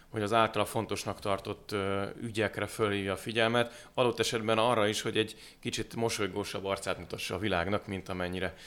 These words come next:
most az uniós viták kapcsán általában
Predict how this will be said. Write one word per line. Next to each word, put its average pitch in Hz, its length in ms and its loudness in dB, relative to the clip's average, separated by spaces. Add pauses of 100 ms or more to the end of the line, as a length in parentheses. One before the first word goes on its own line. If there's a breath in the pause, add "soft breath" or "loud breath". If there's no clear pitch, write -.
(140 loud breath)
most - 240 -10
az 98 340 -6
uniós 104 340 -2
viták 95 300 -2
kapcsán 95 400 -2
általában 92 560 -2